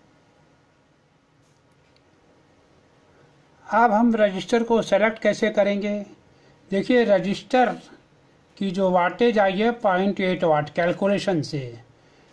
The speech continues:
मगर calculation की value और selection की value अलग होती है। तो पॉइंट एट से हम ज़्यादा select करेंगे, कम से कम दो watt।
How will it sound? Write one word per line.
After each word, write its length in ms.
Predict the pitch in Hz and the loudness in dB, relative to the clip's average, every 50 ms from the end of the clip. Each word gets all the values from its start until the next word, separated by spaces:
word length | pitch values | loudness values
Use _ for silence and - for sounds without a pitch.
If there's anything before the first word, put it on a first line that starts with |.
| _ - | _ -6
मगर 280 | 175 170 160 185 180 175 | -2 0 0 0 0 0
calculation 720 | 175 175 165 170 165 - 190 190 196 196 - 220 214 208 | 0 0 0 0 0 -2 -2 -2 -2 -2 -2 -2 -2 -2
की 160 | 208 214 202 | -2 -2 0
value 540 | 190 196 190 190 190 196 196 196 196 196 185 - _ _ _ _ _ - | 2 4 4 4 2 0 -2 -2 -2 -4 -8 -12 _ _ _ _ _ -4
और 120 | 185 170 | -4 -2
selection 500 | - - 180 170 170 165 - - 185 185 | 0 0 0 0 0 -2 -2 -2 -2 -2
की 140 | 165 185 180 | -2 -2 0
value 300 | 170 170 160 160 160 165 | 2 2 2 2 0 0
अलग 420 | 196 202 175 151 147 147 147 139 131 | -2 -2 0 0 0 0 0 -2 -4
होती 340 | 117 123 127 131 - 135 123 | -6 -10 -10 -10 -12 -14 -12
है। 220 | 107 107 123 120 113 113 - - _ _ _ _ _ _ _ _ _ _ _ _ _ _ _ _ _ - | -8 -8 -8 -8 -8 -12 -18 -20 _ _ _ _ _ _ _ _ _ _ _ _ _ _ _ _ _ -8
तो 140 | 196 196 196 190 - _ | -6 -6 -6 -8 -8 _
पॉइंट 380 | - 190 180 202 233 269 269 262 | -2 0 2 4 4 4 4 4
एट 180 | 233 226 233 233 | 4 4 4 2
से 200 | 233 - 247 240 | 2 0 0 2
हम 240 | 220 190 226 233 214 | 2 2 2 0 0
ज़्यादा 440 | 180 196 185 180 196 190 233 226 214 | 2 2 2 2 4 4 2 2 2
select 320 | - - 185 165 151 147 - | 2 0 0 0 -2 -2 -2
करेंगे, 500 | - 151 143 131 127 123 123 120 113 110 - - - _ _ _ _ _ _ _ _ | -4 -4 -4 -4 -6 -8 -10 -12 -14 -16 -18 -20 -20 _ _ _ _ _ _ _ _
कम 180 | - 185 185 196 | -2 0 0 0
से 160 | 180 208 202 | 0 0 -2
कम 240 | 190 208 202 202 196 | 0 0 0 0 0
दो 280 | 165 147 170 180 180 170 | -2 0 0 2 4 4
watt। 500 | 160 147 139 123 117 - - - - - | 4 2 2 0 -4 -10 -16 -20 -20 -20